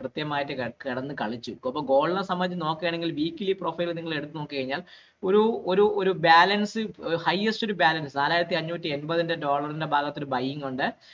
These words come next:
നാലായിരത്തി അറുന്നൂറ്റി ഇരുപതിന്റെ ഭാഗത്തൊരു സെല്ലിങ് വെച്ചൊരു perfectly ഒരു gap up with a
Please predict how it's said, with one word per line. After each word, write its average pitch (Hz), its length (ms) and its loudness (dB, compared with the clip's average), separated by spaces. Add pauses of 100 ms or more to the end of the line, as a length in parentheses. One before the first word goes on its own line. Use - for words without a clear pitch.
(160)
നാലായിരത്തി 165 480 6
അറുന്നൂറ്റി 160 400 0
ഇരുപതിന്റെ 156 380 -4
ഭാഗത്തൊരു 139 420 0
സെല്ലിങ് 143 500 -4
വെച്ചൊരു 156 240 -4
perfectly 208 760 -4
ഒരു 190 160 4
gap 175 520 4
up 175 80 -8 (100)
with 180 160 -6
a 190 100 2